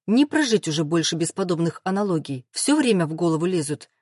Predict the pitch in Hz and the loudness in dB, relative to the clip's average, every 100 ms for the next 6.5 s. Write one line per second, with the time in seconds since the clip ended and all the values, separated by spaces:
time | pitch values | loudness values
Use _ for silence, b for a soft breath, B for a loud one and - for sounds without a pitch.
0 | _ - 190 170 170 - 170 214 214 175 | _ -2 -2 -2 -4 -4 0 2 2 2
1 | 151 - 160 175 165 165 160 202 185 151 | 0 -2 -2 0 0 2 0 -2 -2 -2
2 | 143 - - 143 135 - 175 - 147 135 | -4 -8 -4 -4 -4 -6 -6 -4 -4 -4
3 | 131 _ _ _ - 214 - 233 233 277 | -6 _ _ _ 0 0 2 -2 2 0
4 | 285 226 196 190 254 262 - 185 240 262 | 0 -2 0 2 2 0 0 2 2 0
5 | 226 - 196 240 - 220 226 214 214 220 | 0 0 2 0 -2 -4 -2 -2 0 2
6 | 170 147 - 139 | 2 0 -4 -8